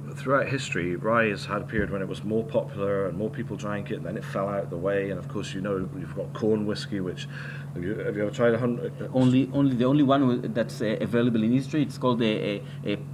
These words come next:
Speaker 2: Platte Valley Moonshine or something like that. Comes in, like, a, a ceramic, uh,
Speaker 1: Oh, okay.
Speaker 2: yeah, you know.
Speaker 1: Right, okay. Well, there's a,
Speaker 2: Well.
Speaker 1: I mean, there's a few different ones. One, it's very, very yellow in color.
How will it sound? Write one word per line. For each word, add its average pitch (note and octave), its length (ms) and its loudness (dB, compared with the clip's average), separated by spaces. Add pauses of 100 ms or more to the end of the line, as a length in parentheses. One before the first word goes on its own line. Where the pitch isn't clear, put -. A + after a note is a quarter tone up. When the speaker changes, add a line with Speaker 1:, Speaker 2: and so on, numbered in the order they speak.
(120)
Speaker 2:
Platte B2 320 2
Valley C3+ 420 4
Moonshine D3 680 4
or D#3 60 0
something D#3 260 0
like D3+ 160 2
that. D3+ 220 4
Comes A#2 200 0
in, A#2 60 -2
like, G#2+ 220 2
a, G2+ 460 4 (260)
a G2+ 80 0
ceramic, A#2 640 2
uh, G#2+ 400 2
Speaker 1:
Oh, F#2+ 300 4
okay. G#2+ 160 2
Speaker 2:
yeah, A2 80 6
you A2 140 2
know. A2 140 4
Speaker 1:
Right, A#2 200 2
okay. G2+ 160 0
Well, D#3+ 160 4
there's F#3 260 -2
a, G3+ 60 0
Speaker 2:
Well. G3+ 160 2
Speaker 1:
I E3 40 4
mean, E3+ 120 4
there's E3 160 0
a E3 40 -4
few F3+ 140 -2
different A#2 300 0
ones. - 220 -10
One, F#3 240 6
it's - 160 -6
very, C3 360 4
very G#2 260 4
yellow A2 360 4
in G#2 160 -2
color. A2 300 0